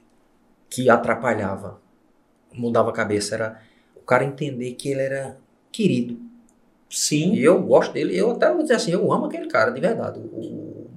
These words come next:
Speaker 1: Marquinhos. Hoje ele tá com o Vitor Fernandes.
Speaker 2: Ah, tá.
Speaker 1: Senão eu tinha vinte por cento do Vitor Fernandes e saí. Opção minha.
Speaker 2: Foi? Por
Speaker 1: Foi,
Speaker 2: quê?
Speaker 1: foi. Eu acho, assim, eu só gosto de estar no projeto, cara, quando eu tô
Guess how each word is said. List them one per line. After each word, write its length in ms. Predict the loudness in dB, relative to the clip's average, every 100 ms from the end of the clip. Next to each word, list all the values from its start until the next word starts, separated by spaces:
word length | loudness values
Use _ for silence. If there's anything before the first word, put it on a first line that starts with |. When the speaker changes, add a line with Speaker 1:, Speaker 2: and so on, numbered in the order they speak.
| -6
Speaker 1:
Marquinhos. 360 | -6 -6 -8 -6
Hoje 160 | -4
ele 80 | 0
tá 120 | 0
com 100 | 0
o 40 | -6
Vitor 180 | -6
Fernandes. 400 | -4 -2 -4 -10 -14 _ _ _ -10
Speaker 2:
Ah, 480 | -8 -6 -6 -8 -2
tá. 280 | -2 -4 -14 _ -12
Speaker 1:
Senão 260 | -6 4 6
eu 120 | 6
tinha 180 | 4 -4
vinte 280 | -4 -6 -8
por 100 | -10
cento 200 | -4 -4
do 40 |
Vitor 180 | -6 -8
Fernandes 480 | -6 -6 -8 -10 -8
e 40 |
saí. 360 | -2 0 0 -4 -12 _ _ -10
Opção 320 | -8 -6 -6
minha. 260 | -8 -10 -14
Speaker 2:
Foi? 340 | 0 4 4 4
Por 120 | 2
Speaker 1:
Foi, 100 | 6 8
Speaker 2:
quê? 160 | 8
Speaker 1:
foi. 220 | 6 -2 -12 -20 _ _ _ _ _ _ -4
Eu 160 | 0 2
acho, 360 | 0 -4 -4
assim, 580 | -4 -2 -4 -4 -8 -12 -16 -20 _ _ _ _ _ _ -20 -18 -18 -20 -20 -20 -6
eu 180 | 2 2
só 300 | 4 6 6
gosto 240 | 6 2
de 60 | 4
estar 140 | 0
no 120 | 0 2
projeto, 500 | 2 2 2 0 0
cara, 180 | -4 -4
quando 220 | -8 -8
eu 120 | -10
tô 380 | -8 -8 -6